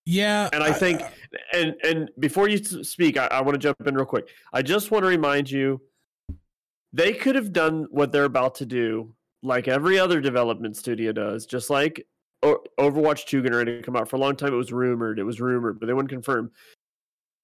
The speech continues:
Speaker 2: From the beginning, one of the biggest praises from the Splitgate team is how transparent they were. We even did an episode specifically about how transparent they are with their fans and with their community, but more so than almost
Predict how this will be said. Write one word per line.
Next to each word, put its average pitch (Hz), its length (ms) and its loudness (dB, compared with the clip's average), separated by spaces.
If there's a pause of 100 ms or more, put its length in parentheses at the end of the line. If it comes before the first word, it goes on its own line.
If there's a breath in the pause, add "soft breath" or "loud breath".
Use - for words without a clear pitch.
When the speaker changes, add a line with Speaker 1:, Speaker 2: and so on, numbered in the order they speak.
(140)
Speaker 2:
From 185 180 0
the 196 80 2
beginning, 180 480 2
one 151 160 4
of 165 60 -2
the 208 80 4
biggest 175 420 0
praises 127 500 0
from 120 160 -8
the 113 60 -8
Splitgate 113 560 -2
team 107 460 -8 (480)
is 127 180 -2
how 151 440 0
transparent 131 920 -2
they 101 140 -2
were. 104 360 -2
We 120 160 0
even 170 240 -2
did 131 280 0
an 127 100 -4
episode 113 600 -6
specifically 156 720 -2
about 120 260 0
how 127 160 0
transparent 120 640 -2
they 113 100 -2
are 107 160 0
with 110 160 -4
their 143 140 0
fans 131 420 -2
and 113 160 -6
with 120 140 -6
their 117 120 -4
community, 80 520 -8 (960 soft breath)
but 135 280 0
more 170 240 4
so 185 220 4
than 156 120 4
almost 143 360 2